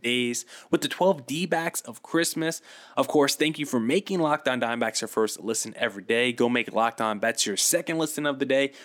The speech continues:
with your boy Q and handicapping expert Lee Sterling. As always, stay safe and stay healthy out there. Deuces!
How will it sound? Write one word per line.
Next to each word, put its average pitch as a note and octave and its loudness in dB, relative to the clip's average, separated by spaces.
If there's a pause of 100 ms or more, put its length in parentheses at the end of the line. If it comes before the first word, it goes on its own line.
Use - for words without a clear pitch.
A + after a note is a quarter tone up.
(120)
with B2 0
your B2 4
boy A#2 2
Q B2 0
and A2 -6
handicapping A2+ -4
expert - -6
Lee G2 -8
Sterling. D#3 4 (320)
As D3+ 6
always, C3 4 (260)
stay D3+ 4
safe D#3+ 4 (100)
and A#2 0
stay D3 4
healthy F3 4
out C#3 2
there. C3+ 2 (420)
Deuces! A3+ 8